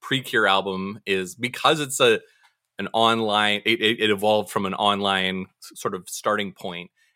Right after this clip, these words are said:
It has spread in a way that it's, like, s-, entered into pockets of the universe that aren't just regional to where you live. Because it's online, more people have accessed it from more places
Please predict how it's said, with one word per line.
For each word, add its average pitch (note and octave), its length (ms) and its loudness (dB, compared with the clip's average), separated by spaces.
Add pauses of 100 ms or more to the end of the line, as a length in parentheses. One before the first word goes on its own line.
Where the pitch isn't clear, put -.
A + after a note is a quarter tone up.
(100)
It A#2+ 120 -2
has A2 220 -2
spread A2+ 640 0
in G2+ 180 -6
a G2+ 80 -2
way G2 300 -2
that F#2+ 200 -2
it's, F#2 180 -6
like, F#2 240 -2 (280)
s-, - 220 -10
entered B2+ 360 2
into G2+ 240 -2
pockets A2+ 520 -2
of - 140 -14
the G2 80 -12
universe F#2+ 760 -10 (420)
that A2+ 180 0
aren't A2+ 180 -2
just A2 220 -6 (140)
regional G#2+ 540 -4
to - 120 -12
where F#2 120 -2
you F2+ 200 -8
live. F2 380 -10 (220)
Because A2 400 -2
it's A2+ 120 -8
online, F#2 640 -4 (320)
more A#2 280 2
people A2 340 -2
have F#2+ 180 -2
accessed G2 480 0
it D#2 120 -6
from F#2+ 100 -6
more F#2 240 -4
places - 680 -10